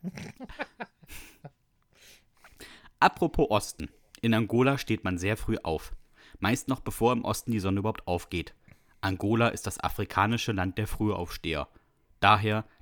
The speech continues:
nennt man Angola auch das Sachsen Afrikas. Sachsen, das Land der Frühaufsteher und Spätgeimpften. Lustigerweise teilen sich das Bundesland und der Staat auch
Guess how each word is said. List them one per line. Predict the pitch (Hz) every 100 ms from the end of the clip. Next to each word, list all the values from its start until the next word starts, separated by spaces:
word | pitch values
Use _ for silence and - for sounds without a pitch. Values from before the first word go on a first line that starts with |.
| -
nennt | 104 120
man | 104
Angola | 90 85 110 117 113
auch | 87 -
das | - -
Sachsen | - - 107 -
Afrikas. | - - - - - - _ _ _ _ _ -
Sachsen, | - 117 - 98 - - - _
das | 95 -
Land | 117 120
der | 101
Frühaufsteher | - 131 131 123 - - 113 113
und | 117 110
Spätgeimpften. | - 95 - 73 80 - - 76 _ _ - - - -
Lustigerweise | 165 170 156 113 87 95 110 143 - -
teilen | 101 127
sich | 123 127
das | 104
Bundesland | - 117 135 135 147 139
und | 98
der | 92
Staat | 104 117 -
auch | -